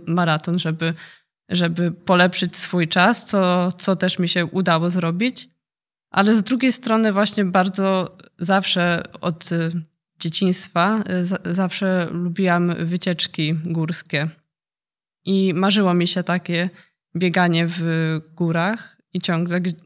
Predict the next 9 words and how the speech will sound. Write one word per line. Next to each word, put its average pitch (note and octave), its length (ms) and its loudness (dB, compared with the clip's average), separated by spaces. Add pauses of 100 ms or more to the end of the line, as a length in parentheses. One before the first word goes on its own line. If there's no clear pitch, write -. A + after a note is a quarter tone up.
(140)
gdzieś F3+ 340 0
tam F3 260 0
mnie E3 420 0 (420)
ciągnęło F#3 720 2
w - 80 -14
tamte, E3+ 560 -2 (500)
tamte F3+ 320 2
strony, F#3+ 720 0
więc C4 400 0